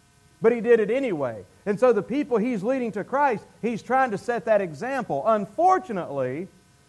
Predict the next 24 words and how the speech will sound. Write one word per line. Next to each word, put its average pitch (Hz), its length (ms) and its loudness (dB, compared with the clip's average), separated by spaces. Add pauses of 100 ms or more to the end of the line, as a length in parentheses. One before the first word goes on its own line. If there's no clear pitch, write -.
(120)
some 311 300 4
of 254 120 2
the 214 80 0
new 302 220 0
believers 196 680 2 (180)
in 233 260 0
Thessalonica, 240 1040 0 (260)
and, 208 180 -4
and 214 160 0
this 285 200 -2
is 233 140 -2
some 254 160 2
of 233 60 -2
the 208 100 2
things 240 320 -2
that 208 160 -6
you 220 100 -8
put 240 220 2
together 202 420 -2
from 202 280 -4
First 233 380 2
and 220 240 -4
Second 220 340 -6
Thessalonians, 190 1000 -4